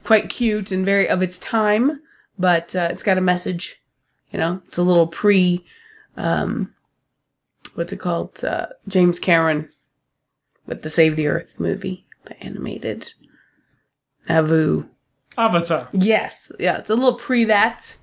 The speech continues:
Speaker 2: Avu.
Speaker 1: Aliens
Speaker 2: <laughs>
Speaker 1: and resources and water and all that stuff, but it's, it's cute. And the other one is that Star Trek Next Generation started.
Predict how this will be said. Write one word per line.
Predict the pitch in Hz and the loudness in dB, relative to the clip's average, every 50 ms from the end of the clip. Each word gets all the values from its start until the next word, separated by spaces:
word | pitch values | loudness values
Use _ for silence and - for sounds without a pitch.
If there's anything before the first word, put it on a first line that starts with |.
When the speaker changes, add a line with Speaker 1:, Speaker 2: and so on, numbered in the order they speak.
| _ - - | _ -4 -2
Speaker 2:
Avu. | 185 170 131 131 151 156 151 139 117 104 - | 0 0 0 0 0 0 0 0 -4 -4 -2
Speaker 1:
Aliens | 185 190 190 190 185 185 180 185 185 185 185 185 185 185 196 190 196 | 2 2 4 4 4 2 2 2 2 2 2 0 2 0 0 0 2
Speaker 2:
<laughs> | |
Speaker 1:
and | 190 185 180 175 165 165 | 0 2 2 0 -2 -2
resources | 180 208 220 202 - - 190 185 185 180 - 190 180 175 175 180 175 180 | 0 0 0 0 0 0 2 2 2 0 0 -2 -2 0 0 0 0 -2
and | 175 175 170 | -2 -2 0
water | 170 175 180 180 180 175 175 170 170 170 165 165 | 0 2 2 2 2 2 2 2 2 2 2 0
and | 160 160 165 - | 0 -2 -4 -4
all | 92 - - | -2 -2 -2
that | - - - | -2 -4 -4
stuff, | - 196 202 185 - | -6 -6 -6 -4 -4
but | 180 175 175 | -2 -2 -2
it's, | - - - - - - | -4 -8 -12 -12 -8 0
it's | - 196 190 - | 0 0 0 0
cute. | - - 190 - - - - - - - - - _ | 0 0 0 0 0 -6 -16 -20 -20 -20 -20 -12 _
And | - 190 190 | -2 0 2
the | 196 | 2
other | 196 190 | 2 0
one | 190 185 185 | 0 0 0
is | 180 185 185 180 | 0 0 -2 0
that | 170 180 - - | -2 -2 -2 -2
Star | - - - 214 220 226 | -6 -4 0 0 0 0
Trek | 226 - 240 233 226 233 | 0 -2 -4 -4 -4 -4
Next | 247 240 - - | -10 -10 -12 -14
Generation | - 277 294 311 302 302 330 339 320 - 277 226 220 | -10 -8 -6 -4 -2 -2 -2 -2 -2 -2 -2 -2 -2
started. | - - - - - - - - - - | -4 -8 -10 -10 -10 -10 -12 -14 -16 -20